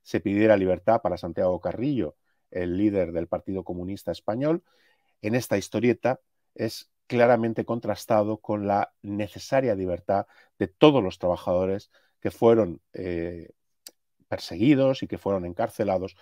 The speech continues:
por el simple hecho de pertenecer a estructuras sindicales, por ejemplo.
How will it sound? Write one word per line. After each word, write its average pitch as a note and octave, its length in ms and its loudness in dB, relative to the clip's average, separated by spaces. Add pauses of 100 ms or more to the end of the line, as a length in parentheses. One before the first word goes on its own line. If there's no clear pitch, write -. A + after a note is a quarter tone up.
(240)
por A2+ 100 -2
el A#2 80 0
simple G2 460 -2
hecho G2+ 300 -10 (300)
de G2 240 -2
pertenecer G2 720 -2
a F2+ 80 0
estructuras - 500 -10
sindicales, E2+ 580 -6
por - 160 -14
ejemplo. - 440 -10